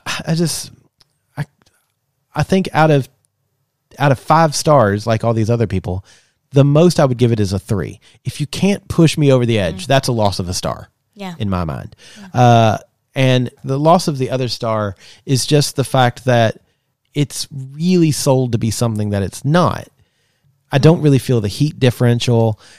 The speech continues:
Speaker 1: and it's, it feels good, but it's not, you know,
Speaker 2: Yeah.
Speaker 1: s-, eighty bucks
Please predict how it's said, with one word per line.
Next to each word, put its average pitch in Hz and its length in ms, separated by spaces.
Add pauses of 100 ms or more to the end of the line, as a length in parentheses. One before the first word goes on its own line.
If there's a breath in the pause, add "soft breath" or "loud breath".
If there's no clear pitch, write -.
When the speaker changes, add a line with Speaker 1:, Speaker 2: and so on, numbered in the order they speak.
(140 soft breath)
Speaker 1:
and 113 420 (160)
it's, - 540 (320)
it 143 140
feels 165 280
good, 110 720 (460)
but 139 320 (320)
it's 143 220
not, 131 320 (480)
you 110 140
know, 98 300
Speaker 2:
Yeah. 196 140
Speaker 1:
s-, - 260
eighty 117 220
bucks - 640